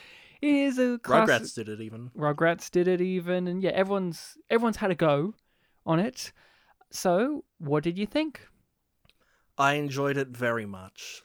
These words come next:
Speaker 2: Shocking, shock, shock. <laughs>
Speaker 1: Shock, shock, shock, shock.
Speaker 2: Yeah, it was a really great time.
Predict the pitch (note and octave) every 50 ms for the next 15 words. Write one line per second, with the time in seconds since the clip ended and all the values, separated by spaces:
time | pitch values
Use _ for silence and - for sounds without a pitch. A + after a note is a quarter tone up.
0 | - - - - - A#2 A2 - - A2 G#2+ G#2 G2+ G2 G2 G2+ F#2+ - - -
1 | A2 G2+ - - - - - F#2+ G2 - _ - - _ _ _ F#3+ - - -
2 | D#3+ - - - F3 D#3+ D#3 - - D#3 - - - - - - _ - E3 -
3 | - - - - - - - - - - - _ - C#3 F3 A3+ G3 A#2+ C#3+ E3
4 | E3+ E3+ E3 E3+ E3+ E3 D#3+ D#3 D3+ C#3+ D3 F3 F3+ D#3 D3+ D#3+ D3 D3 - -
5 | - - B2 A#2 C3 D#3 F#3+ A3 A#3 A3+